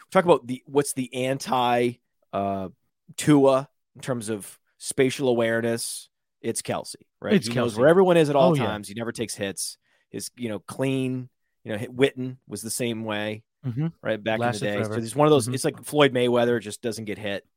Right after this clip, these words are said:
Speaker 1: right? He's the Mayweather of, of football players.
Speaker 2: Oh, that's a
Speaker 1: So
Speaker 2: good one. I like that a lot. I like
Speaker 1: yeah,
Speaker 2: that.
Speaker 1: Jackson
Speaker 2: Travis
Speaker 1: Smith and
Speaker 2: Kelce's the
Speaker 1: Jigba
Speaker 2: Mayweather.
Speaker 1: is the one guy you close your eyes and you can imagine him.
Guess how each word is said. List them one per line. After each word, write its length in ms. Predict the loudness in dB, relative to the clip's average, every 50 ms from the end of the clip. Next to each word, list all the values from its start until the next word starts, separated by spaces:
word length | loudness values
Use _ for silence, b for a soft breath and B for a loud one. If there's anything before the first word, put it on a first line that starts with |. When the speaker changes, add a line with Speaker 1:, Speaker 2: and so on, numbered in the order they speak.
| -12
Speaker 1:
right? 160 | -10 -10 -8
He's 160 | -8 -8 -8 -8
the 60 | -8
Mayweather 540 | -6 -6 -4 -4 -4 -4 -4 -4 -6 -6 -8
of, 140 | -8 -10
of 160 | -12 -12 -12 -8
football 380 | -8 -8 -6 -6 -6 -6 -6
players. 480 | -6 -8 -8 -6 -6 -8 -8 -10 -14 -18 _ _ _ _ _ _ -10 0
Speaker 2:
Oh, 40 | 4
that's 40 |
a 120 | 6 6 6 6
Speaker 1:
So 40 | 4
Speaker 2:
good 140 | 2 0 -2
one. 120 | -2 -4
I 60 | -4
like 240 | -2 -2 -2 -4 -4
that 100 | -8 -10
a 20 | -8
lot. 280 | -8 -8 -10 -10 -14 _ _ _
I 80 | -8 -6
like 140 | -4 -2 0
Speaker 1:
yeah, 140 | 0 0
Speaker 2:
that. 160 | 0 -2 -4 -6
Speaker 1:
Jackson 480 | -2 2 4 4 4 2 0 -2 0
Speaker 2:
Travis 220 | 2 2 2 2 2
Speaker 1:
Smith 100 | 0 0
and 80 | 2
Speaker 2:
Kelce's 140 | 2 2 2
the 40 | 2
Speaker 1:
Jigba 160 | 2 2 2
Speaker 2:
Mayweather. 280 | 2 2 0 -2 -4 -8 _ _ _ _ _ _ _ -20 -20 _ _ -6
Speaker 1:
is 140 | -6 -2
the 100 | 0 0
one 240 | 2 2 2 2 2
guy 160 | 2 2 0
you 100 | 0 0
close 320 | -2 -2 0 0 0 0 0
your 120 | 0 -2 0
eyes 340 | 0 0 0 -2 -2 -4
and 60 | -8 -10
you 60 | -10
can 140 | -10 -10 -10
imagine 540 | -8 -6 -4 -4 -4 -4 -6 -8 -10 -10 -8
him. 260 | -8 -8 -8 -10 -12